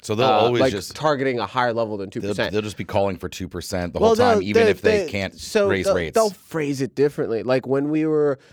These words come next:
Speaker 2: on the way up and Yellen was, you know, Fed secretary, like, they, like, inflation averaging was how they talked about it. They want inflation to average around two percent, so,
Speaker 1: <laughs>
Speaker 2: you know, it can go above and below, right? And so it's, it's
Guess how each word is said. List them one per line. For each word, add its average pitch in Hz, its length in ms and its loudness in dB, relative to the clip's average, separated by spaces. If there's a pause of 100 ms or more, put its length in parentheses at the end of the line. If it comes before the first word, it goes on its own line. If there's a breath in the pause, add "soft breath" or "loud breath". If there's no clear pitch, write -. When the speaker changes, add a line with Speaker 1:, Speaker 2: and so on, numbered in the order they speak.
(140 soft breath)
Speaker 2:
on 131 160 2
the 131 80 0
way 117 240 2
up 156 260 0
and 110 180 -2
Yellen 127 420 0
was, 107 420 -2
you 113 140 -8
know, 98 120 -6
Fed 95 280 -6
secretary, 95 720 -6 (260 soft breath)
like, 110 200 -4
they, 117 360 2
like, 107 460 -4
inflation 127 540 -4
averaging 117 580 -6
was 98 140 -14
how 98 180 -10
they 92 120 -10
talked 90 300 -14
about 60 260 -8
it. 67 120 -6
They 117 80 2
want 131 220 2
inflation 147 300 -4
to 147 140 -10
average 165 500 -4
around 110 360 -4
two 107 120 -4
percent, 101 340 -4
so, 110 300 0
Speaker 1:
<laughs> - 20 -10
Speaker 2:
you 127 100 -2
know, 120 100 4
it 104 80 0
can 113 140 -4
go 110 220 2
above 175 420 2
and 123 180 -2
below, 160 540 4 (360 soft breath)
right? 139 220 0
And 147 80 -6
so 147 220 0
it's, 135 200 -4
it's 139 240 -8